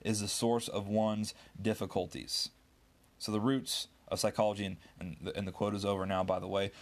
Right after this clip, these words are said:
the roots of psychology and Freudian theory and the, in the Freudian theory of psychoanalysis, do not say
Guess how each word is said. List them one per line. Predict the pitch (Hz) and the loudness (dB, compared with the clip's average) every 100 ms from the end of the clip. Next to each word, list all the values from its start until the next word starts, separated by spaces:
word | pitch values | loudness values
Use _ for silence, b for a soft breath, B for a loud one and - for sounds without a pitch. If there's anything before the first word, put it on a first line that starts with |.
| B | B
the | 104 | -2
roots | 98 110 143 113 | 2 4 2 2
of | 107 | 0
psychology | - 110 - 117 113 107 101 | 0 0 4 2 2 -2 -2
and | 98 | -4
Freudian | - 113 233 117 117 B B | 0 2 4 2 0 B B
theory | - 127 120 104 101 110 - - | -4 0 2 2 -2 -6 -14 -12
and | 98 | -6
the, | 101 - | -6 -2
in | 113 131 | 0 2
the | 123 | 2
Freudian | 117 120 107 104 101 | 0 2 2 0 -2
theory | 104 101 | 0 0
of | 95 | 0
psychoanalysis, | 104 98 98 95 95 98 - 98 - B B 107 | 0 0 -2 -2 -2 -2 -4 -6 -8 B B -8
do | 104 117 131 | 2 4 4
not | 135 123 113 | 4 2 2
say | - 123 110 104 | 0 2 2 0